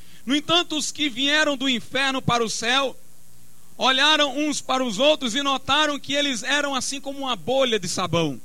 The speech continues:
Eram transparentes e ao mesmo tempo tinham contornos nas pontas.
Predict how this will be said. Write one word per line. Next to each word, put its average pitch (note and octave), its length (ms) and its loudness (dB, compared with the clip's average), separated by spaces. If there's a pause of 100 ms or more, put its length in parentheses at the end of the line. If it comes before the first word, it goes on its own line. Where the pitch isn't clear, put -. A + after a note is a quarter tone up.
(1700)
Eram C4+ 280 2
transparentes C4+ 960 0
e A#3+ 60 0
ao B3+ 80 4
mesmo B3+ 320 -2
tempo C#4+ 280 -2
tinham C#4 220 0
contornos A#3+ 800 4
nas F#3+ 220 -2
pontas. - 960 -6